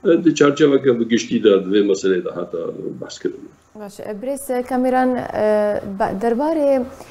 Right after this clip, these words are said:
Speaker 2: ریشا بجایی یا کو، اه، ترکیه بحث دکه لسر روشاوای کردستان گلو اف دو سه هاته بحث کرن ده جوینه ده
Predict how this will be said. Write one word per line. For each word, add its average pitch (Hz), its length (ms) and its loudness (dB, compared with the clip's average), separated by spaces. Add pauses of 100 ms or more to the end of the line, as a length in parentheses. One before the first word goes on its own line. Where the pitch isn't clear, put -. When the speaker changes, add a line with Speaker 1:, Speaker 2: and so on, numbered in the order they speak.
(180)
Speaker 2:
ریشا 233 480 0
بجایی 190 460 -2
یا 202 180 0
کو، 196 180 -8
اه، 190 400 0
ترکیه 185 420 -4
بحث 185 280 -4
دکه 233 480 -4
لسر 202 220 -2
روشاوای 185 540 -2
کردستان 202 560 -6
گلو 185 200 -2
اف 180 220 -2
دو 190 60 -6
سه - 160 -8
هاته 190 280 -4
بحث - 380 -10
کرن 226 140 -4
ده 220 100 -4
جوینه 247 380 0
ده 254 160 0